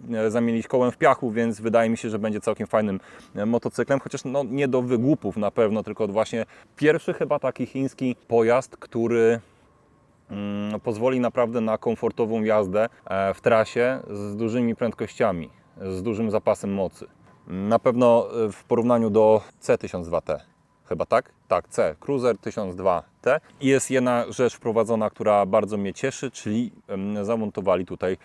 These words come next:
kontrolę trakcji, która, e, przy tej mocy i przy tym momencie faktycznie się przydaje, ponieważ jeśli oglądaliście, e, test Cruisera, to on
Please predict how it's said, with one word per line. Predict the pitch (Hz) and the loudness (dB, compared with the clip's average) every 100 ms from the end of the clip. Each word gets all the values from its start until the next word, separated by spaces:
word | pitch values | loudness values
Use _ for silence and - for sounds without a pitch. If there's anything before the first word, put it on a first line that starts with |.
| - - _ - | -20 -20 _ -4
kontrolę | 196 180 180 | -4 0 4
trakcji, | 180 120 - - | 4 4 2 -12
która, | - 135 127 127 123 - - 117 117 117 117 | -8 -2 0 2 0 -4 -6 -2 0 2 0
e, | |
przy | 110 - | -2 -8
tej | 139 131 | -4 0
mocy | 127 120 123 | 0 0 -4
i | 117 | -6
przy | - | -6
tym | 117 | -4
momencie | 117 117 120 - | -2 -2 -4 -6
faktycznie | 139 135 - 123 | -8 -8 -6 -8
się | 127 | -6
przydaje, | 143 135 101 | 0 2 2
ponieważ | 90 101 107 - | 0 -6 -6 -8
jeśli | - 107 | -8 -8
oglądaliście, | 98 101 98 98 - 92 - - - - | -6 -4 -2 -4 -6 -8 -8 -20 -20 -12
e, | 95 95 | -6 -4
test | - 104 - 107 | 0 0 0 -10
Cruisera, | - 110 160 113 110 - - - - - - - - - - 277 311 - 262 262 254 269 302 - 311 294 294 311 285 302 311 294 233 - 247 - 262 285 - 269 262 269 285 - 55 - 302 294 - 62 - - - - - 110 | -4 0 2 2 0 -6 -18 -16 -16 -16 -16 -14 -14 -12 -8 -2 2 6 6 6 6 6 8 6 6 4 6 6 6 6 4 4 4 -2 0 2 4 6 6 6 4 4 4 6 6 6 4 4 4 4 2 2 2 2 0 -2
to | 139 147 | 0 2
on | 120 135 135 | 0 -2 -4